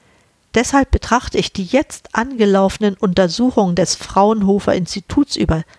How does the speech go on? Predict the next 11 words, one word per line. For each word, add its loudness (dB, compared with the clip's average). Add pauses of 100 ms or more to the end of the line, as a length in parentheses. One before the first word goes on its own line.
(140)
den -4 (140)
Einfluss -2
von -4 (100)
Gummipartikeln -2 (300)
auf 0
die -4
Umwelt 0 (100)
als -6
lange 0
überfällig 0 (320)
und 0